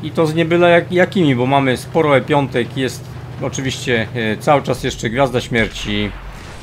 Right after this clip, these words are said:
jest esetka. Naprawdę tutaj na tak małej mapie sporo wylosowało tych po-, pojazdów dziesiątego poziomu. Pojazd posiada pięćset dziesięć koni mechanicznych. Oczywiście pojazd możecie zobaczyć wokół Hincula, też pojazd chyba ten przedstawiałem, jak się nie mylę.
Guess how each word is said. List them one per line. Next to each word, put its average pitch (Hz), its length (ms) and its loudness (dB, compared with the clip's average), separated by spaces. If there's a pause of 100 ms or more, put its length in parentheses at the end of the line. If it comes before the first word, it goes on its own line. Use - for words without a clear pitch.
(180)
jest 170 240 2
esetka. 113 760 2 (340)
Naprawdę 151 380 0
tutaj 151 280 2
na 147 100 4
tak 143 220 0
małej 143 220 4
mapie 143 300 2
sporo 151 460 0
wylosowało 139 640 0
tych 120 260 -4 (140)
po-, 139 80 -4 (260)
pojazdów 139 520 2 (100)
dziesiątego 123 580 0
poziomu. 123 560 0 (3250)
Pojazd 190 260 2
posiada 170 380 6
pięćset 180 520 2
dziesięć 160 420 0
koni 165 300 2
mechanicznych. 143 540 0
Oczywiście 196 400 0
pojazd 180 400 0
możecie 175 380 0
zobaczyć 165 440 2
wokół 165 280 4
Hincula, 151 460 2
też 151 160 0
pojazd 147 300 -2
chyba 139 140 0
ten 135 160 -2
przedstawiałem, 135 600 -2
jak 117 100 -4
się 127 100 -4
nie 120 120 -2
mylę. 110 360 2